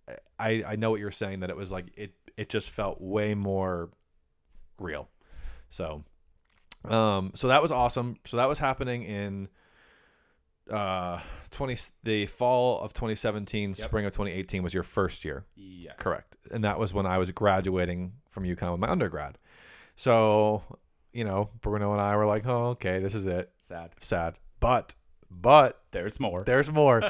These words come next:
Speaker 2: <laughs>
Speaker 1: That's when I decided to come back. I got, you know, lucky enough to get the job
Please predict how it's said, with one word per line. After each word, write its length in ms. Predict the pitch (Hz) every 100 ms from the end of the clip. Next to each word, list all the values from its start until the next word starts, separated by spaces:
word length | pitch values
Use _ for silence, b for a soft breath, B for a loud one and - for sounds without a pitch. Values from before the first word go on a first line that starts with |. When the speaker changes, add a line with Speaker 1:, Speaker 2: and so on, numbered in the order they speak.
| 156 -
Speaker 2:
<laughs> 180 | -
Speaker 1:
That's 280 | - 131 143
when 100 | 135
I 120 | 123 123
decided 300 | 120 120 113
to 80 |
come 280 | - 117 107
back. 420 | 98 127 123 - -
I 100 | 107
got, 300 | 110 104 - _ -
you 100 | 117
know, 180 | 98 101 69
lucky 280 | 101 - 104
enough 200 | 95 -
to 120 | 95
get 180 | 92 95
the 80 | 95
job 460 | 95 95 92 92